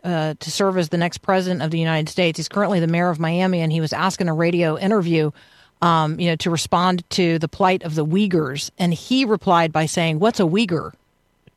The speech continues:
So, Todd Nettleton, what's a Uyghur?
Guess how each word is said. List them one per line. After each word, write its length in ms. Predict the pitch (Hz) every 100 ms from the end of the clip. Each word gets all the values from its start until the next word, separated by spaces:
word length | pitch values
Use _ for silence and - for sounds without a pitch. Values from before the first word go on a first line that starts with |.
| _ -
So, 380 | - 220 190 170 -
Todd 240 | 160 262
Nettleton, 640 | 240 220 226 - 151 127 -
what's 300 | 180 196 220
a 60 | 240
Uyghur? 520 | 190 202 165 - -